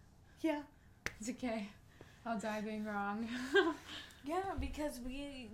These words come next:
Speaker 1: decide, we pick one,
Speaker 2: Mm-hmm.
Speaker 1: but we really don't know if it's truth. We just picked
Speaker 2: Mm-hmm.
Speaker 1: one and went along with it.
Speaker 2: Yeah,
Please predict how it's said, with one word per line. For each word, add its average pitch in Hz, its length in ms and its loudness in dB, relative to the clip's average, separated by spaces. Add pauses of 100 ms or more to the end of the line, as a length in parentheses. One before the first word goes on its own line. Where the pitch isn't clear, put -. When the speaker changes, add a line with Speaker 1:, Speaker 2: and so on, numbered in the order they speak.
Speaker 1:
decide, 262 800 2 (140)
we 262 180 0
pick 294 340 -2
one, 247 460 0 (120)
Speaker 2:
Mm-hmm. 226 280 0 (400)
Speaker 1:
but 247 160 0
we 262 140 2
really 269 300 2
don't 240 300 -2
know 240 240 -2
if 233 180 -6
it's 226 200 -4
truth. 254 500 -6
We 226 100 0
just 226 380 -6
picked 240 200 -2
Speaker 2:
Mm-hmm. 233 120 0
Speaker 1:
one 269 220 0
and 240 180 0
went 233 200 0 (140)
along 226 380 -2
with 220 100 -4 (120)
it. 214 80 -4
Speaker 2:
Yeah, 220 140 -4